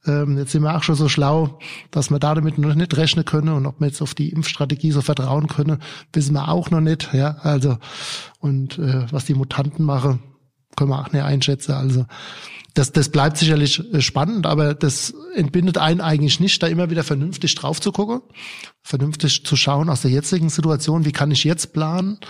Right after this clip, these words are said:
wo kriege ich Engpässe, um auch früh dran zu sein.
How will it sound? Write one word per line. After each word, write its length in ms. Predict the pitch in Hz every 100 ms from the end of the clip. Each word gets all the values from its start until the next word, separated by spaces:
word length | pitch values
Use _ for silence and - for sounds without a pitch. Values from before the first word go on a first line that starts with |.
| - -
wo 120 | 135
kriege 340 | - 135 143
ich 160 | 185 -
Engpässe, 580 | 170 175 - 165 170 180
um 140 | 139
auch 140 | 131 110
früh 260 | - 147
dran 300 | 135 123 135
zu 100 | 156
sein. 480 | 175 170 175 208